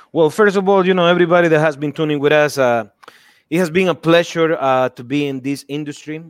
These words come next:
I have been in for the last fifteen years. At first, I, I saw, you know, the love and passion that people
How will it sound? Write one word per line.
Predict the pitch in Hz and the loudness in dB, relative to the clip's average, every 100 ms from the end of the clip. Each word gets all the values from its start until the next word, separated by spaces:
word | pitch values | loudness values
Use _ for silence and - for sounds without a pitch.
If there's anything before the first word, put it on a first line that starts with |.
| _ | _
I | - | -14
have | 127 120 | -12 -10
been | 120 139 135 | -8 -6 -6
in | 131 123 120 117 | -8 -10 -14 -16
for | _ 120 117 | _ -8 -8
the | 113 113 | -6 -4
last | 123 131 131 - | 0 0 0 -6
fifteen | 139 117 135 127 | -10 -10 -10 -6
years. | 131 147 165 - _ _ _ _ _ - | -2 -2 -4 -10 _ _ _ _ _ -12
At | 113 | -12
first, | - 170 175 170 170 - _ _ _ _ - | -4 2 4 2 0 -4 _ _ _ _ -10
I, | 127 139 147 151 151 147 156 147 _ _ _ _ _ _ _ _ _ _ _ _ _ _ _ _ _ _ _ | -2 0 2 0 0 -2 -4 -10 _ _ _ _ _ _ _ _ _ _ _ _ _ _ _ _ _ _ _
I | 110 160 | -2 0
saw, | 190 - 190 | -2 -2 0
you | 180 175 170 | 0 0 -4
know, | 165 156 151 147 | -4 -4 -6 -6
the | 135 | -6
love | 131 143 151 147 123 | -2 0 2 0 -2
and | 131 120 | -10 -8
passion | 147 143 135 - 113 101 | -4 -4 -4 -12 -16 -16
that | 110 - | -16 -12
people | 143 143 - 131 | -8 -8 -6 -8